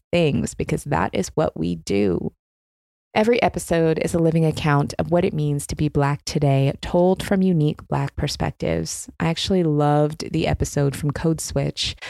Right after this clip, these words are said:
about the women behind the Montgomery bus boycott. Learning about the organizers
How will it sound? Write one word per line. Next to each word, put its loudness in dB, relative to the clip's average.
about 2
the 0
women 2
behind 0
the 0
Montgomery 0
bus -2
boycott. -4
Learning 2
about 2
the -6
organizers 2